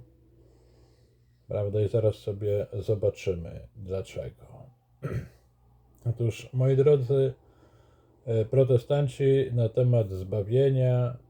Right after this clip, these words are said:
to już powtarzamy n teraz, mają pięć wersetów, nie więcej. Góra siedem, a jak ktoś tam bardziej oczytany, to dziesięć.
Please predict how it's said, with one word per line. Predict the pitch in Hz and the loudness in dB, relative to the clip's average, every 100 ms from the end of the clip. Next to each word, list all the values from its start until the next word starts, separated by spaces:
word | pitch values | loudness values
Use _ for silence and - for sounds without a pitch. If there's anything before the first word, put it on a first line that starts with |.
| _ _ _ - | _ _ _ -10
to | 127 | -2
już | 117 | -2
powtarzamy | - 120 - 117 113 113 110 | -2 -6 -2 0 2 2 0
n | - 104 | -2 -8
teraz, | - 104 92 90 - | -4 -4 -2 -4 -4
mają | 117 117 | -2 0
pięć | 110 107 | 0 -2
wersetów, | 95 98 - - - 95 90 | 0 0 -2 -10 -12 -14 -6
nie | 107 | -4
więcej. | 92 85 65 - - 90 - - - _ _ - - _ _ _ _ _ _ _ _ _ _ _ _ _ _ - - | -4 -6 -10 -16 -18 -18 -18 -20 -20 _ _ -20 -20 _ _ _ _ _ _ _ _ _ _ _ _ _ _ -20 -14
Góra | 113 104 95 82 - - - - - - - _ _ _ | -6 -2 -2 -4 -14 -20 -18 -18 -18 -20 -20 _ _ _
siedem, | - - 87 - - - | -12 -10 -10 -14 -16 -12
a | 104 | -10
jak | 98 - | -8 -10
ktoś | - 98 | -10 -10
tam | - 98 | -8 -6
bardziej | 92 90 92 92 | -4 -6 -6 -10
oczytany, | - - 90 90 - | -10 -12 -10 -12 -14
to | 95 | -16
dziesięć. | 90 - - - | -16 -18 -20 -20